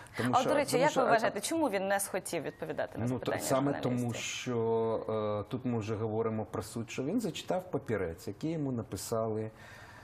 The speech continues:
Speaker 1: е, в Кремлі. Ну, то й все. Я думаю, що те, що ми побачили минулого разу навіть на попередній прес-конференції, коли йому дали можливість відповідати на питання, Янукович тоді сказав дві речі, які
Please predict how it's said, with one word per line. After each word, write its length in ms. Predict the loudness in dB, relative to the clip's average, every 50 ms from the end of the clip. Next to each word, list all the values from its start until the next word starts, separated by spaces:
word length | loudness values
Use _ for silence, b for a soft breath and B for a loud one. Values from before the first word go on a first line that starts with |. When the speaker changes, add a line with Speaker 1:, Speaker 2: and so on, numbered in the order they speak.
| B B B B -6
Speaker 1:
е, 40 | -6 -4 -4 -4 -4 -6 -8
в 60 | -8
Кремлі. 480 | -4 -2 -2 0 0 -2 -2 -4 -6 -10 -12 -18 -20 -20 -20 -20 -20 -20 -20 -20 -10 -8
Ну, 60 | -8 -4
то 80 | -4 -4
й 20 |
все. 280 | -4 -6 -4 -4 -6 -6 -6 -12 -20 -20 B B B B B B B B B B B B 0
Я 180 | 2 2 2 2
думаю, 260 | 0 0 -2 -2 -2
що 140 | -2 -4 -2
те, 140 | 0 0
що 120 | 0 2 0
ми 120 | 0 0
побачили 560 | 0 -2 -2 0 0 0 0 -2 -2 -2 0
минулого 580 | 0 0 0 0 2 2 2 2 2 2 2 2
разу 360 | 2 2 2 0 0 -2 -4
навіть 420 | -4 -4 -4 -4 -6 -6 -6 -6 -6
на 120 | -6 -4
попередній 640 | -4 -6 -6 -2 0 2 2 2 2 0 -2 -4 -4 -6 -10 -6
прес-конференції, 880 | -2 -2 -2 -2 -2 -6 -8 -8 -6 -4 -4 -4 -2 -4 -6 -8 -10 -4
коли 180 | -2 -2 -2 0
йому 160 | -2 -4 -4 -4 0
дали 280 | 2 4 4 4 4 2
можливість 640 | 0 -2 -4 -6 -6 -6 -6 -6 -6 -10 -10 -10
відповідати 640 | -12 -12 -10 -8 -8 -6 -6 -4 -6 -6 -6 -8 -10
на 100 | -10 -10
питання, 540 | -10 -10 -12 -10 -10 -10 -10 -10 -12 -14 -14 B B B B B B B B B
Янукович 520 | -4 -4 -4 -4 -2 -2 0 0 0 -2
тоді 240 | -2 -2 -2 -2 -2
сказав 440 | -4 -2 0 2 2 2 2 0 -2
дві 200 | -2 0 0 2
речі, 380 | 2 2 0 0 -2 -4 -2 -2
які 440 | -2 -4 -4 -4 -4 -2 -2 -2